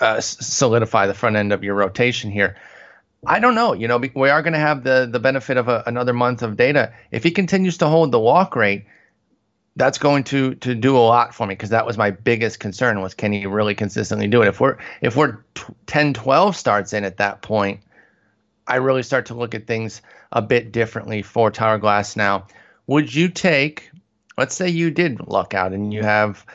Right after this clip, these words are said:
the, uh, the pitching, um, is working out for you, and Glasnow is, is on top of some other excellent pitching that you got. By the way, one thing I wanna mention before I, I get into some potential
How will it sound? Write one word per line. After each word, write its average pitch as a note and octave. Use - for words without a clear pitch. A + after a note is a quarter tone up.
the, A2+
uh, A2
the A2+
pitching, A#2+
um, G2+
is C3+
working A#2
out G#2
for A#2
you, A2
and G#2+
Glasnow G#2+
is, G#2
is G#2+
on A2
top C3
of G#2+
some G2+
other F#2+
excellent A2+
pitching A2
that G2
you G#2+
got. G#2+
By D3+
the D#3+
way, A2+
one E3
thing E3
I -
wanna A#2
mention G#2
before A2
I, G2+
I G2+
get G#2
into G2+
some G#2
potential G2+